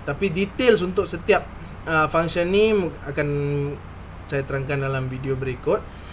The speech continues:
Ah, video yang seterusnya, sorry, ya. Ah, tapi, ah, dari surface lah, eh.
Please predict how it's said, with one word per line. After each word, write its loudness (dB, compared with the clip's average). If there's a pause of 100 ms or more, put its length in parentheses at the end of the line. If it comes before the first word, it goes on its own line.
(160)
Ah, 0
video 0
yang 4
seterusnya, 0 (160)
sorry, -2
ya. 2 (600)
Ah, 4 (480)
tapi, 2 (1700)
ah, 2
dari 0
surface 2
lah, 2
eh. -8